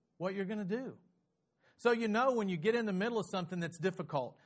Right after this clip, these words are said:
or you get in the middle of something where you have to decide between right and wrong, you've already pre-thought it out what you're gonna do. For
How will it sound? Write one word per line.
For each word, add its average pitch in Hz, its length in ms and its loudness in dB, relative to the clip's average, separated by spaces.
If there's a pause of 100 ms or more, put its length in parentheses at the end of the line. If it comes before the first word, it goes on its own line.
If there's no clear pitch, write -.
or 170 80 0
you 175 60 2
get 220 160 2
in 240 80 0
the 220 60 -2
middle 233 200 4
of 214 80 2
something 196 280 -2
where 196 120 -2
you 185 80 -2
have 196 160 2
to 180 80 -6
decide 185 420 0
between 180 320 -6
right 185 280 2
and 175 100 -6
wrong, 175 280 -2 (260)
you've 247 160 -2
already 220 340 4
pre-thought 196 760 0
it 180 120 -2
out 160 440 0
what 160 240 -6
you're 156 100 -6
gonna 147 180 -8
do. 131 240 -10 (2500)
For 165 160 -6